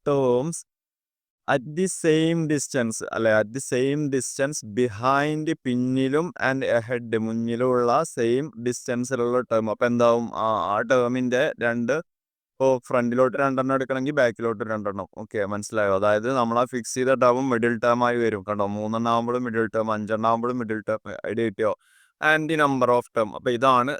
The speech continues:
സെക്കൻഡ് റിസൾട്ട്. കൂടുതൽ നമ്മളെ exercise-ിലെ പ്രോബ്ലംസ് ചെയ്യുമ്പോ ക്ലിയർ ആവേ. ഇനി അടുത്തൊരു റിസൾട്ട്, ഇതിനെ തന്നെ നമുക്ക് ഈ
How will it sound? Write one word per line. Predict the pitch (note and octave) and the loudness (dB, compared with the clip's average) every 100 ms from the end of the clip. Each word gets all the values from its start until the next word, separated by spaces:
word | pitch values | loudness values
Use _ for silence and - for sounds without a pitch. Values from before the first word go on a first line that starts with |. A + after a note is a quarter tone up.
| - | -10
സെക്കൻഡ് | - A2+ - B2+ A2+ | -6 -6 -4 -4 -4
റിസൾട്ട്. | A2 A2 G#2 A2 - | -6 -8 -6 -8 -4
കൂടുതൽ | B2+ B2+ C3 D3+ | -2 0 0 2
നമ്മളെ | C#3+ C3+ C#3 G#2 | 0 0 0 -2
exercise-ിലെ | A#2+ A#2+ C3 B2 C3 C#3 | -4 -4 -2 -2 0 0
പ്രോബ്ലംസ് | C3+ B2 A#2 A#2+ B2+ | 4 4 2 -2 -4
ചെയ്യുമ്പോ | C3+ B2+ B2 | -6 -4 -6
ക്ലിയർ | B2 A#2+ A#2 | -4 0 2
ആവേ. | A2+ A#2+ D#3+ _ _ - | 4 2 -2 _ _ -4
ഇനി | F3+ | 2
അടുത്തൊരു | F3 E3 - E3 | 2 2 0 0
റിസൾട്ട്, | D#3 - B2 A2 | -2 -2 -4 -4
ഇതിനെ | G#2 B2+ C#3 | -4 -2 -2
തന്നെ | C3+ C#3+ D3 | -2 -2 0
നമുക്ക് | C#3+ C3+ A#2+ | 0 -2 -4
ഈ | B2+ | -4